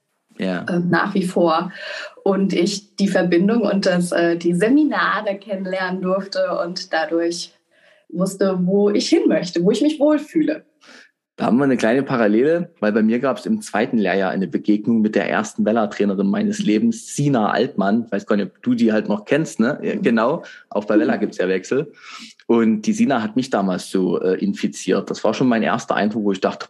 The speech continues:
Speaker 1: "Boah, begeisternde Person, so möchte ich gern auch mal einen Teil meines Lebens verbringen", ne?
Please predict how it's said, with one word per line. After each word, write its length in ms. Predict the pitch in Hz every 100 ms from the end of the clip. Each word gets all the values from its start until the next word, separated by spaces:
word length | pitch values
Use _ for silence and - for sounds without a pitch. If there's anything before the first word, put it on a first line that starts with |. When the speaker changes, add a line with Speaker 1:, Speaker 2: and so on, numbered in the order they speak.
| -
Speaker 1:
"Boah, 420 | - - 101 - - _ -
begeisternde 500 | 98 98 104 104 104
Person, 480 | 104 98 104 117 117
so 140 | 104
möchte 260 | 98 104 -
ich 100 | -
gern 200 | 104 -
auch 180 | -
mal 300 | - 180 156 - - _
einen 140 | -
Teil 220 | - 92 95
meines 360 | 92 82 -
Lebens 300 | 87 82 -
verbringen", 420 | - - - -
ne? 160 | - -